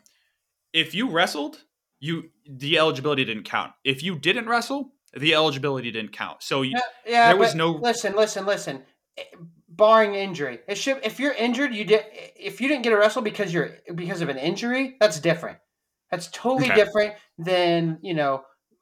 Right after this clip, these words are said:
Speaker 2: the Ivy League saying, "No, we're just not,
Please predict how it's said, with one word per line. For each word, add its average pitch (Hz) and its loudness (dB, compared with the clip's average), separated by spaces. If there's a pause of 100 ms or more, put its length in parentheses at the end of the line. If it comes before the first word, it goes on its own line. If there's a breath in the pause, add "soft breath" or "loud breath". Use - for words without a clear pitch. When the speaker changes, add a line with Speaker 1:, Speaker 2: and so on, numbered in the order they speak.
(160)
Speaker 2:
the 175 2
Ivy 180 2
League 160 -4
saying, 151 -2
"No, 180 4
we're 175 0
just 175 -6
not, 156 -2